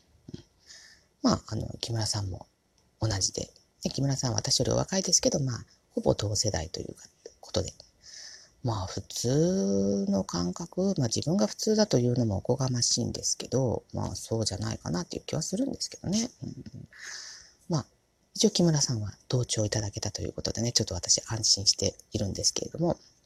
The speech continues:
で、あの、昨日木村さんの配信ね、あの、シャツの捨て時の話されてました。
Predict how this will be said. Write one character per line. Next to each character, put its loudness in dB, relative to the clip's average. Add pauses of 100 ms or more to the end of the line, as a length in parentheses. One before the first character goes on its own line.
(120)
で、 4 (360)
あ 2
の、 4
昨 8
日 8
木 2
村 4
さ 2
ん 2
の 0
配 -4
信 0
ね、 2
あ -10
の、 -8 (100)
シ 2
ャ -2
ツ -4
の -2
捨 0
て 4
時 -2
の -4
話 0 (140)
さ 0
れ -2
て -6
ま -4
し 0
た。 -4